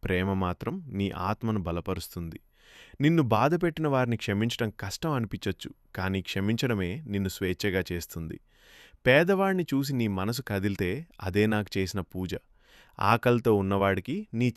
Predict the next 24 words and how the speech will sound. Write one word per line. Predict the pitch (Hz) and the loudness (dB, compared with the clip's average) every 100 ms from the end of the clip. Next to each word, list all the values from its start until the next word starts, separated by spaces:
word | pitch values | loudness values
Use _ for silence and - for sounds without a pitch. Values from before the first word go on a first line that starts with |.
| 120 | 2
చేతితో | 135 - 160 | 2 2 0
అన్నం | 139 101 110 135 | 0 0 -2 -2
పెట్టినప్పుడు | 131 113 113 104 - 87 123 165 | -2 -4 -2 -6 -2 -4 -4 -6
నేనక్కడే | 98 92 82 - 95 | -2 -2 -4 -4 0
ఉంటాను. | 95 87 82 82 - _ _ - - _ | 0 -2 -6 -10 -12 _ _ -20 -20 _
బిడ్డ, | 90 95 90 92 - - | -4 -2 0 -2 -4 -16
డబ్బు | 101 101 107 139 | -2 0 0 0
కోసం | 147 135 107 92 | 0 0 -2 -2
మనుషుల్ని | 95 120 131 117 | -2 -2 -2 -2
మోసం | 90 92 117 110 | -2 -4 -4 -4
చేయకు. | 92 85 - - _ - - - 110 | -4 -6 -10 -20 _ -20 -20 -4 2
పదవి | 120 165 | 4 4
కోసం | 185 170 160 139 | 4 2 2 0
నిజాన్ని | 98 95 117 135 | 0 2 4 4
అమ్ముకోకు. | 98 90 98 95 82 - _ _ - | 0 -2 -2 -2 -4 -12 _ _ -4
నీ | 98 | -2
మనసు | 95 85 98 113 | 0 0 -2 -4
శుద్ధంగా | 107 98 87 104 107 101 | -4 -6 0 0 2 2
ఉంటే | 92 90 135 98 - - - - | 0 0 0 0 -8 -20 -18 -2
నీ | 113 147 180 | 4 6 4
ఇంట్లోనే | 185 190 190 156 | 2 0 2 0
సమృద్ధి | - 98 107 123 110 | 0 0 2 2 0
తానే | - 87 95 107 | -4 -4 0 2
వస్తుంది. | 98 - - 85 - | 2 -2 -8 -10 -10